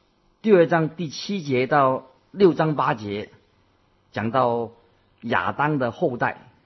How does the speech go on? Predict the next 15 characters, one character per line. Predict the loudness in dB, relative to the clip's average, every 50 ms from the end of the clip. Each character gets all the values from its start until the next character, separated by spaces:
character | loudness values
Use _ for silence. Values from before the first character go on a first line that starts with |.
| _ _ _ _ _ _ _ _ _ _ _ _ _ _ _ _
创 | _ 0 0 0
世 | 2 -2 -4 -4
纪 | -4 -6 -6 -6 -6 -8 -12 _ _ _ _ _ _ _ _ _ _ _ _ _ _ _ _ _ _ _ _ _ _
第 | 0 6
六 | 8 8 8
章 | 10 8 6 6
九 | 4 4 2 2 2
节 | 2 -2 -4 -4 -6 -12 _ _ _ _ _ _ _ _ _ _ _ _ _ _ _
到 | 0 2 2 2
九 | 2 0 0 0 2
章 | 2 4 4 4 2 0 2
二 | 0 0
十 | 0 0
九 | -10 -8 -6 -6 -6
节 | -6 -6 -4 -2 -2 -2 -2 -4 -6